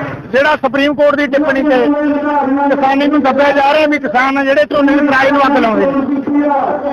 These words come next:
ਸਾਡਾ ਕੋਈ ਸ਼ੌਂਕ ਨਹੀਂ ਵੀ ਅਸੀਂ ਝੋਨੇ ਦੀ ਪਰਾਲੀ ਨੂੰ ਅੱਗ ਲਾਈਏ, ਸਾਡੀ ਮਜਬੂਰੀ ਹੈ ਕਿਉਂਕਿ ਸਿੱਧੇ ਮੌਸਮ ਦੇ ਕਾਰਨ ਛੇ ਛੇ ਫੁੱਟ ਝੋਨੇ ਦੇ ਜਿਹੜੇ ਕੱਦ ਨੇ ਉਹ ਹੋ ਚੁੱਕੇ ਨੇ ਤੇ ਨਾ ਹੀ ਕੋਈ ਸਰਕਾਰ ਨੇ ਮਸ਼ੀਨਰੀ ਪ੍ਰੋਵਾਈਡ ਕਰਾਈ ਹੈ ਕਿਸਾਨਾਂ ਨੂੰ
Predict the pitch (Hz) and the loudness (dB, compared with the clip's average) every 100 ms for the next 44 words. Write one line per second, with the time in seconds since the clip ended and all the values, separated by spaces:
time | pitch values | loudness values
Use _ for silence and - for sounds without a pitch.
0 | 262 233 247 302 294 311 247 269 269 294 | -2 -2 0 0 0 -2 0 0 0 0
1 | 294 285 247 285 302 269 269 277 262 269 | 0 -2 -2 -2 -2 0 0 0 0 2
2 | 277 262 269 262 277 277 285 294 302 302 | 2 2 2 2 2 2 2 0 -2 -2
3 | 277 - - 226 247 320 294 269 254 254 | -4 -6 -4 -2 0 0 0 0 0 2
4 | 233 185 151 - - 254 262 202 185 240 | 2 0 -4 -14 -4 -2 0 0 0 0
5 | 311 294 277 294 285 277 254 240 247 233 | 2 2 0 0 0 0 0 0 0 -2
6 | 226 - - - - 285 262 269 262 285 | -2 -4 -8 -10 -10 -10 -8 -2 0 2
7 | 311 269 294 302 311 285 277 277 285 311 | 0 0 -2 -2 -2 -2 0 0 2 2
8 | 285 269 285 269 285 240 226 196 202 180 | 0 0 0 0 2 2 0 -2 -4 -4
9 | 151 - - - - - - 277 302 262 | -8 -14 -20 -20 -16 -12 -2 2 2 2
10 | 262 269 320 294 294 294 277 277 294 294 | 2 2 0 0 0 0 0 0 0 0
11 | 294 285 254 285 285 285 294 311 285 - | 0 0 0 2 2 2 2 2 2 0
12 | 247 262 285 269 269 262 269 269 247 254 | 0 0 0 0 0 2 2 2 2 2
13 | 262 - 233 240 247 247 | 2 0 0 0 0 0